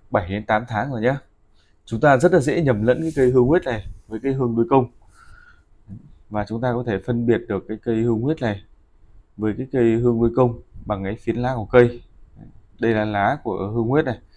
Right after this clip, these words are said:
nó sẽ thon dài và dày hơn cái lá của hương đuôi công các bác nhá.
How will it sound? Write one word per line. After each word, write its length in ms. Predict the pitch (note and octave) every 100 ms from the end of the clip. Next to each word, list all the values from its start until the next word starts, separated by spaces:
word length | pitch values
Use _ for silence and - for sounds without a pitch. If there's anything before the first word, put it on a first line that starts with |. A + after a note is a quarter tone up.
| - - - -
nó 80 |
sẽ 160 | A2+ -
thon 200 | D3 C3
dài 400 | A#2 A2+ G2+ G2+ -
và 440 | G2 G#2 G2 F#2+ G2
dày 300 | G#2+ G#2 G2+
hơn 260 | A#2+ A2+ A2
cái 80 |
lá 260 | A2 G2+ A2 -
của 120 | G2+
hương 140 | A#2
đuôi 100 | A2+
công 200 | B2+ A#2
các 60 | A#2
bác 120 | A#2+
nhá. 120 | C3